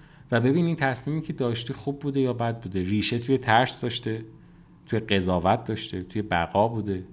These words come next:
یا برای رشد بوده. اینا می‌تونه بهمون کمک بکنه. یه واقعیت. من و تو فرزندای گذشته ایم و این حقیقت هم نمی‌تونیم انکارش بکنیم. تنها لطفی که می‌تونیم به خودمون بکنیم اینه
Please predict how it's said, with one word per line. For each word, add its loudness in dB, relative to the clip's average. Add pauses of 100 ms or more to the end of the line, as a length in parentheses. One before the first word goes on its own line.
(260)
یا 0
برای -2
رشد -2
بوده. -14 (300)
اینا 2
می‌تونه 2
بهمون 2
کمک -2
بکنه. -14 (1300)
یه 4
واقعیت. 2 (920)
من 4
و 2
تو -6
فرزندای 0
گذشته -6
ایم -10 (420)
و -2
این 2
حقیقت -2
هم 0
نمی‌تونیم -4
انکارش -12
بکنیم. -16 (720)
تنها 2
لطفی 0
که -2
می‌تونیم -4
به -6
خودمون -4
بکنیم -2
اینه -4